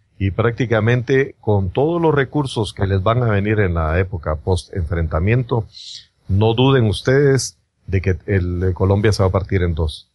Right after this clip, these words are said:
Se va a partir en dos y el ejército colombiano va a quedar sumamente debilitado porque todos sus cuadros principales,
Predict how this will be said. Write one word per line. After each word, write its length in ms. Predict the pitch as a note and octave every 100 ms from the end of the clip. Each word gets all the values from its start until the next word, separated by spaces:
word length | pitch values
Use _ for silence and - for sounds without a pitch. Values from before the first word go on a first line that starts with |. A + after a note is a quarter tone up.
| _ _
Se 140 | F#2
va 60 | G#2
a 40 |
partir 340 | B2 G2+ C3
en 160 | B2 A#2
dos 440 | C3 D#3+ - - _ _ _
y 100 | G#2
el 80 | G#2
ejército 420 | F#2+ A2+ C3+ A#2+
colombiano 500 | G2+ F#2+ F#2 A2+ B2
va 100 | A#2
a 40 | A2+
quedar 200 | A#2 A2+
sumamente 580 | - E3+ D#3+ C#3 D3 C3+
debilitado 560 | G2+ F#2 G2+ C#3+ C#3+
porque 240 | G2+ F2 F#2
todos 340 | C3+ D3 D3
sus 200 | A#2 F#2
cuadros 400 | B2+ C3+ B2+ A#2
principales, 760 | - F#2 F#2+ F2 F2 D2 D2